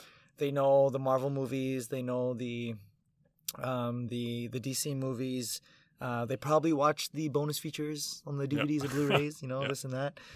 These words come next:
Speaker 1: So they, they have the good understanding. If you bring up any question to them, they'll, they'll probably get a good grasp. And then there's the ten. There's the
Speaker 2: Yeah.
Speaker 1: experts.
Speaker 2: <laughs>
Speaker 1: Probably what me and you are.
Speaker 2: Yeah.
Speaker 1: Right? They know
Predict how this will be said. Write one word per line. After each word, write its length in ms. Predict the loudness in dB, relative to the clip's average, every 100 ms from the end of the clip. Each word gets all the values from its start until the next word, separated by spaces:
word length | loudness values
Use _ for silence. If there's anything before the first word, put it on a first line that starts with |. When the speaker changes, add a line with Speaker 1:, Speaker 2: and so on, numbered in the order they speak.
| -14
Speaker 1:
So 320 | 2 4 6
they, 340 | 2 8 8 10
they 140 | 10
have 160 | 8 4
the 80 | 4
good 200 | 6 6
understanding. 640 | 6 4 4 2 2 -4
If 140 | -4
you 60 | 0
bring 200 | 2 2
up 100 | 0
any 160 | -4
question 360 | -2 -4 -4 -8
to 80 | -4
them, 200 | -4 0
they'll, 220 | 0 0 -4 -18 2
they'll 120 | 2
probably 280 | 6 6 6
get 100 | 2
a 60 | 0
good 140 | -2
grasp. 400 | -4 -4 -14 -20 -20 -20 -20 -4
And 140 | 0 2
then 100 | 4
there's 160 | 4
the 60 | 2
ten. 240 | 0 -2 -2 -14 _
There's 160 | 0
the 80 | 0 0
Speaker 2:
Yeah. 60 | -2
Speaker 1:
experts. 580 | 0 -2 -4 -8 -10 -12 0
Speaker 2:
<laughs> 540 | 0 0 _ _ _ 2
Speaker 1:
Probably 280 | 6 8 10
what 140 | 8
me 140 | 6
and 100 | 2
you 120 | 4 4
are. 180 | 2 -6 -2
Speaker 2:
Yeah. 160 | 0 0 2
Speaker 1:
Right? 220 | 2 2 _ -20 -20 2
They 460 | 6 8 8 4 0 -12 _ -20 _ _ _ _ _ -2
know 180 | -2